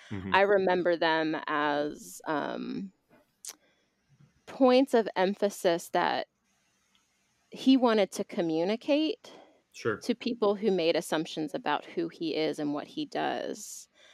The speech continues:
Speaker 2: Um, and so it was more about, it was less about, um, you know, him affirming himself or his experience and more about showing others these pieces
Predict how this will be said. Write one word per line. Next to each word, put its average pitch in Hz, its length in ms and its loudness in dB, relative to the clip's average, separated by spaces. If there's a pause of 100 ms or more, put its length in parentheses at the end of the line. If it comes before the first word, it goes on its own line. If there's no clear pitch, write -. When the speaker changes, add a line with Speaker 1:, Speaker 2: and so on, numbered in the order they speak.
(260)
Speaker 2:
Um, 147 680 -8 (180)
and 175 140 -8
so 165 200 2
it 151 40 -2
was 170 160 -2
more 180 220 0
about, 165 480 2 (600)
it - 60 2
was 185 240 0 (220)
less 202 340 2
about, 151 920 0
um, 143 580 -6 (1200)
you 185 140 -4
know, 160 140 0
him 190 280 2
affirming 170 500 0
himself 160 500 -2
or 175 60 -4
his 175 200 -8
experience 226 640 0
and 170 100 -2
more 165 260 0
about 151 560 0 (300)
showing 156 880 0 (100)
others 151 920 -4 (100)
these - 240 -8
pieces - 600 -12